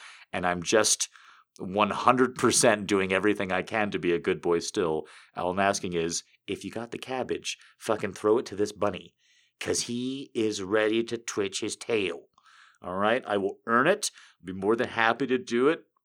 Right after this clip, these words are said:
I'll, I'll, I'll be your private dancer, your dancer for money. I will do whatever you want me to do,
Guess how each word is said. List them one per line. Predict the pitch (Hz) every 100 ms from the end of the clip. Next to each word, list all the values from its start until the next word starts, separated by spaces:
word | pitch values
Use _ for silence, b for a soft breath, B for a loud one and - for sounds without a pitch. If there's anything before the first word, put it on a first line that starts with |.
| 104
I'll, | 87 -
I'll, | 110 92 98
I'll | 101 82
be | 104
your | 123
private | 127 123 123 127
dancer, | 117 117 120 131
your | 113
dancer | 87 104 110 135
for | 131
money. | 110 107 120
I | 85
will | 80 82
do | 113 120
whatever | 127 127
you | 139
want | 131 127
me | 127
to | 151
do, | 127 107 113 139